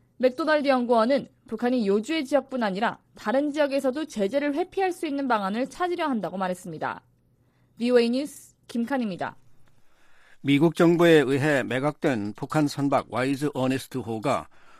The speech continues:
Speaker 2: 국제 선박 등록 시스템에서 제외됐습니다. 이로써 삼십 년간의 운항을 마감한 와이즈 어네스트호는 선박의 무덤으로 알려진 인도의 한 항구에서 방글라데시로 목적지를 변경했습니다.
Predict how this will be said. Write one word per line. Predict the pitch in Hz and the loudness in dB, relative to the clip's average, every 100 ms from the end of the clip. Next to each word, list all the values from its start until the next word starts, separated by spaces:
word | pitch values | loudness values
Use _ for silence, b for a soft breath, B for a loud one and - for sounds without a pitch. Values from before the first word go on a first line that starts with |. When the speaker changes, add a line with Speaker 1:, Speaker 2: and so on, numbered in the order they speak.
| b | b
Speaker 2:
국제 | - 127 - 175 | -6 -2 4 4
선박 | 165 160 165 165 135 | 4 2 4 4 2
등록 | 131 147 151 | 2 2 2
시스템에서 | - 147 - 123 110 113 135 | -2 -6 -4 -2 -2 -4 -6
제외됐습니다. | - 120 143 135 110 95 82 - - - - - - b b b b | -6 -2 0 0 -4 -8 -14 -16 -18 -20 -20 -20 -20 b b b b
이로써 | - 135 143 101 | -4 -4 -4 -6
삼십 | - 160 165 190 | -6 -6 -2 0
년간의 | 175 143 131 135 110 | 2 2 2 2 0
운항을 | 110 131 147 | -2 0 0
마감한 | 123 104 104 127 120 - b b | 2 0 0 0 0 -4 b b
와이즈 | - 117 135 127 131 | -2 0 0 -2 -2
어네스트호는 | 123 123 - 135 113 123 92 b b b | -2 -4 -4 -8 -4 -6 -6 b b b
선박의 | - - 165 170 165 175 | -10 -2 4 4 4 2
무덤으로 | 110 123 156 170 160 123 | 0 2 2 4 2 0
알려진 | 113 113 113 139 107 - b b | -2 -4 0 0 0 -4 b b
인도의 | 113 120 131 151 139 | 0 2 4 4 2
한 | - 127 | -2 -4
항구에서 | 123 110 113 107 120 - b b - | -2 -4 -4 -4 -6 -10 b b -8
방글라데시로 | 98 110 151 127 113 - 117 135 | -4 0 0 0 -4 -4 -4 -4
목적지를 | 104 117 - 123 101 107 113 | -4 -6 -4 -6 -6 -6 -6
변경했습니다. | 101 104 120 - - 85 - - | -8 -4 -4 -6 -10 -14 -16 -18